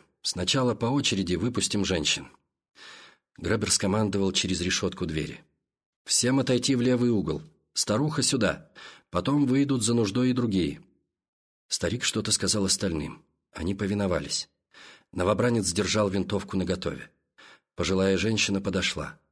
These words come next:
Гребер отпер, выпустил ее и снова запер дверь. Она заплакала. Она думала, что ее ведут на расстрел. «Скажите ей, что ничего не будет.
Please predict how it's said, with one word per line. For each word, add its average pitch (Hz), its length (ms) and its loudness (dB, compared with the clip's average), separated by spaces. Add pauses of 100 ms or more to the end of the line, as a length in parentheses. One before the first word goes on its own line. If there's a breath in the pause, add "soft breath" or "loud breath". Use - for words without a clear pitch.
(440)
Гребер 98 460 2
отпер, 107 520 -2
выпустил 110 580 -2
ее 104 240 0
и 95 140 -4
снова 120 340 2
запер 95 340 0
дверь. 73 340 -8 (560 loud breath)
Она 92 200 -2
заплакала. 98 640 -4 (520 loud breath)
Она 95 200 -2
думала, 107 340 2
что - 180 0
ее 98 320 2
ведут 107 400 -2
на 101 80 0
расстрел. - 520 -2 (680)
«Скажите 110 500 -2
ей, 104 140 2
что - 180 0
ничего 101 360 0
не 117 120 2
будет. 101 440 -2